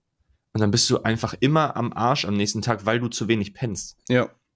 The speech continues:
Speaker 2: Und auch wenn du halt um fünf Uhr pennst, heißt ja nicht gleich, dass dein Körper automatisch dann sagt, „Okay, dann schlafe ich jetzt sieben Stunden.“ Nö, der steht dann halt, bis es wieder hell wird.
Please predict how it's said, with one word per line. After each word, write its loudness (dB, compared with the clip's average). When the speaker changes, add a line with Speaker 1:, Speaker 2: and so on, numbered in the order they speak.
Speaker 2:
Und 2
auch 2
wenn 6
du 6
halt 2
um -2
fünf -2
Uhr 2
pennst, 0
heißt 2
ja 2
nicht 0
gleich, 2
dass -2
dein 0
Körper 2
automatisch 2
dann 2
sagt, 4
„Okay, 0
dann 6
schlafe 2
ich -8
jetzt -2
sieben 0
Stunden.“ 0
Nö, 2
der -4
steht 0
dann 4
halt, 4
bis -2
es -4
wieder 2
hell 4
wird. -2